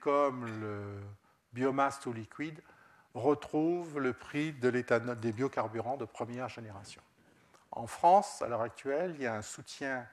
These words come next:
important qui est apporté à ces produits-là, en euros par litre. Le soutien disparaîtra en deux mille douze. Donc, l'enjeu à l'heure actuelle,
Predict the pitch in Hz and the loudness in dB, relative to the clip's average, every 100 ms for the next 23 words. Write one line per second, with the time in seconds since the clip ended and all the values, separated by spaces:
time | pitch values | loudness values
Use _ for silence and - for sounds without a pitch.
0 | _ _ _ _ _ _ - 156 - 139 | _ _ _ _ _ _ 2 4 4 0
1 | - 151 139 131 - 113 - 113 - - | 0 0 0 -2 2 4 4 -2 -2 -2
2 | 113 107 - _ _ _ - 123 110 107 | -2 -4 -12 _ _ _ -8 -6 -6 -8
3 | 120 110 113 110 127 190 202 - 110 110 | -8 -8 -4 2 4 4 -2 -12 -10 -6
4 | 110 110 101 92 101 190 - - _ _ | -4 -6 0 0 0 -6 -12 -20 _ _
5 | _ _ 113 - 113 156 135 - 113 104 | _ _ -12 -10 -6 -6 -6 -2 -2 -2
6 | - 143 139 117 113 107 101 156 123 82 | -4 -2 -2 -4 -6 -8 -6 -2 -2 -6
7 | 80 - - _ _ _ - - - - | -12 -14 -20 _ _ _ -20 -20 -20 -20
8 | _ _ 123 120 104 - - - - _ | _ _ -8 -8 -8 -14 -20 -20 -20 _
9 | _ - 110 110 95 135 120 107 104 98 | _ -10 -6 -4 0 2 2 0 -4 -8
10 | - 135 151 | -2 2 4